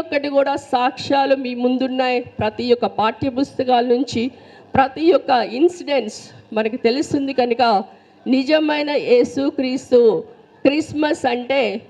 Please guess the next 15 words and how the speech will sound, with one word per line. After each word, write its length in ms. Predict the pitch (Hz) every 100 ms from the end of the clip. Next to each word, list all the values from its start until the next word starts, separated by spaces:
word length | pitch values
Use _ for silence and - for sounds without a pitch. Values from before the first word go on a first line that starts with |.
| - - - - - - - 208
మరి 340 | 220 208 156 - _ _ _ - _ - - - -
సెంటర్ 380 | 262 285 277 -
క్లాస్ 300 | 247 185 - - - - - - _
క్రిస్మస్ 560 | - 233 - 285 294 -
తాత 280 | 254 226 294 403 508 - _ _ - _ -
చాలామంది 640 | 247 262 302 302 277 277 302 311 - _ -
పేదవాళ్ళకి 960 | 240 262 285 277 269 269 - 285 220 247 - 214 262
ఇళ్ళ 240 | 294 349
ముందు 380 | 302 233 240 208 302 453 -
పిల్లలకి 540 | 254 269 247 - 180 - - _ _ _ _ - 214
మరి 140 | 247
తను 220 | 247 240 226 214
గిఫ్ట్స్ 320 | 302 - -
పెట్టి 220 | 285 277
వెళ్ళేవాడంట. 640 | 247 220 226 220 196 175